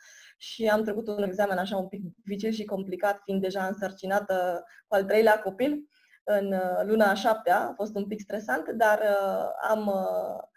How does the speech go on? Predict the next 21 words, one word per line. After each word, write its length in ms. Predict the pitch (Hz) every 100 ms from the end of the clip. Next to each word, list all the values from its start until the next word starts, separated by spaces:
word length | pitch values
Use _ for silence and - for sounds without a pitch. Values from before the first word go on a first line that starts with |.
| _ _ _ _
m-am 220 | 226 240
calificat 640 | 233 202 202 - 247 - -
și 100 | 254
după 200 | 247 208
aceea, 460 | 214 240 214 202 196 190
o 60 | 180
dată 200 | 214 240
cu 80 | 233
auditurile, 520 | 202 220 214 202 196
au 200 | 185 190
venit, 400 | 196 196 196 190
uh, 200 | 180 175 175
implicit 400 | 180 - 196 196
și 100 | 202
trainingurile 520 | - 208 208 190 185 180
în 60 |
zona 180 | 180 170
calității 580 | 170 165 170 185 - 190
și 200 | - 165
implicit 460 | 175 170 175 196
și, 220 | 196 -